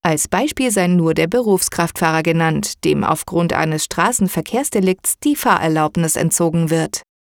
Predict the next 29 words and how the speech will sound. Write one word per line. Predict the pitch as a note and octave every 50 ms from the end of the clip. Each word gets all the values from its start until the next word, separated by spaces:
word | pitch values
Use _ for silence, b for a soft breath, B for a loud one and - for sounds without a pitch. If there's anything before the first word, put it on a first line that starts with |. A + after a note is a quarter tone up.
| _ _ _ _ _ _ _
Soll | - - F3+ E3+ E3 E3 D#3+ -
eine | - E3 E3 D#3+
fristlose | D#3+ - - D4+ - - - F#3+ E3+ D#3+ D#3 D#3
Kündigung | - - D#3+ D#3 D#3 D3+ E3 E3 E3 -
ausgesprochen | - E3+ G#3 A#3+ - - G#3 - - - E3+ E3+ - G3 F#3
werden, | F3+ F3 F3+ F#3 F#3 F#3+ F#3 F3+ F3+ - _
ist | - G#3 G#3 -
in | F#3 G3 F#3+
jedem | F#3 F#3+ C4 D4+ D#4 C#4+ C#4
Fall | - - G#3 F3+ F3+ F3
die | E3+ D#3+ D#3+ D#3
Zwei-Wochen-Frist | - - - F#3 G#3 A#3+ A#3 A3+ A#3+ A3 - F#3 D#3+ - - - - - - -
zu | - E3+
beachten. | D#3 E3+ - - D#3 D#3 - - - E3+ E3 D#3 - - - _ _ _ _ _ _ _ _ _
Entscheidend | - G#3+ G3+ G#3 - A#3+ C4+ D#4 D#4 D4 A#3+
für | - - F3+
den | D#3 D3+ D3+ D3+
Fristbeginn | - - B3+ D4+ - - B3+ A3+ F#3+ F#3+ F3+ F#3
ist | E3+ - D#3+ -
der | - D#3 D#3 -
Zeitpunkt, | - - F3 G3+ - - - F#3+ E3+ D#3+ D#3+ D#3 -
in | - - F3+ E3+
dem | D3+ C#3+ C#3+ C#3
der | - C3+
Kündigungsberechtigte | - - C4 D4+ D#4 A#3+ G3 F#3+ F#3+ F#3 - - F3+ - E3 E3 - - F#3+ - - F#3 F3 E3+
vom | E3+ - - C#3+ D3
Kündigungssachverhalt | - - G#3+ A3 G#3 F#3+ - D3+ D#3 D3+ - - - F#3 G3+ - - - E3 E3 D#3+ F3+ B3+ D4 - -
Kenntnis | - A#3+ F#3+ F#3+ - E3+ D#3+ D#3 -
erlangt. | - D#3+ E3 E3 D#3+ D#3+ D#3 D#3 - - -